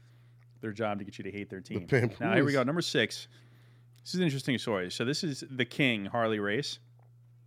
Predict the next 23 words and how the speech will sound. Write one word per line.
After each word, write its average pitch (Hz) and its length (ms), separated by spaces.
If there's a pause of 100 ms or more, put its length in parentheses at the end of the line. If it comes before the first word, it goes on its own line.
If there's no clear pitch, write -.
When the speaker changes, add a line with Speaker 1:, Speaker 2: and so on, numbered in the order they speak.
(1120)
Speaker 1:
Harley 240 220
Race 196 200
is 143 120
the 147 60
first 156 280
example 113 440
that 95 100
we 101 100
have 104 180
in 95 60
this 92 160
match 95 340
of 107 140
a 104 40
guy 117 300
who 127 100
was 110 140
a 95 120 (100)
mega 123 440
star 135 380
elsewhere 90 520 (1000)
that 98 180
Vince - 320